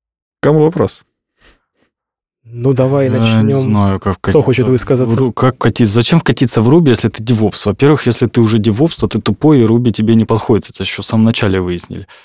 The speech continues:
Speaker 3: Э, как язык разработки.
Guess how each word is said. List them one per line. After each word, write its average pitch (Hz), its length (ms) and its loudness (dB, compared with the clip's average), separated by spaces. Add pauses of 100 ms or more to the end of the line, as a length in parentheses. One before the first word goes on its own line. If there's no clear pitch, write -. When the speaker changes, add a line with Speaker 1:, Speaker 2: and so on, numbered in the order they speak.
(240)
Speaker 3:
Э, - 100 -16 (560)
как - 420 -4
язык 113 360 2
разработки. 117 640 2